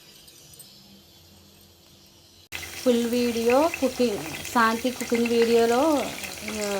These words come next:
ఉంటుంది. ఫుల్ వీడియో నేను చేశాను, చూడండి ఫ్రెండ్స్. ఎలాగో ఈ కర్రీ పూర్తిగా అర్థమవుతుంది. కరివేపాకు వేసా,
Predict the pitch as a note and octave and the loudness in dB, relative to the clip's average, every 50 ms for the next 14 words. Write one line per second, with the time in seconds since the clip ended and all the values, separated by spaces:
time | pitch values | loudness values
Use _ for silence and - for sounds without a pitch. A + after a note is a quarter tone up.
0 | F#3+ F#3+ F#3+ G3+ G#3+ A3 G#3 - A#3 A3+ A3 G#3 A#3 C#4 F4+ A4+ - - C4 A#3 | -4 -4 -4 -2 -2 -2 -2 0 0 0 0 0 0 0 0 -2 0 0 0 0
1 | A3 G#3+ A3+ A3 G#3+ A3 G#3+ A#3 C#4 F4 E4+ C#4 C4 B3 B3 - - A#3 G3+ G3+ | 2 0 0 0 0 0 2 2 2 0 0 0 0 0 0 0 0 0 -2 -2
2 | - - A3+ G#3 G3 F#3+ G#3 C4 F4+ - - - - - - - - B3 A3+ G#3+ | -2 -2 -2 0 0 -2 0 -2 -2 -2 -2 -6 -8 -8 -10 -4 0 2 2 2
3 | G#3+ G#3+ A3 A3+ A3+ - - G#3+ F#3+ F3+ F#3+ F#3+ - - - - - - - - | 2 0 -2 -2 -6 -4 -4 -4 -4 -2 -4 -6 -8 -8 -8 -10 -10 -10 -8 -8
4 | - - - - - - - - G3+ G#3 G#3+ G#3+ A3 G#3 A3 A#3 B3 B3+ A#3+ - | -6 -6 -6 -6 -6 -8 -4 0 0 0 0 0 -2 -2 0 0 0 0 -2 0
5 | A#3+ A3+ G3 G3+ A#3 A3+ A#3 A3+ - A#3 A3 G#3 - - G#3+ G#3+ A3+ A3 - - | -2 -2 0 -2 -4 -4 -4 -4 -4 -4 -6 -4 -4 -6 -4 -2 -2 -2 -2 -4
6 | G#3+ G3+ G#3 G3 G3 F#3+ - F3+ F3 D#3+ - G#3 C#4+ E4 - - - - - - | -4 -2 -2 -2 -4 -4 -4 -6 -6 -6 -4 -4 -4 -6 -6 -10 -10 -10 -10 -10
7 | - - - A3 A3 A3 - A#3+ A#3 - - A3+ A3 - - A#3 A#3+ | -8 -4 -2 -2 0 2 2 0 0 0 -2 -2 -2 -2 0 0 0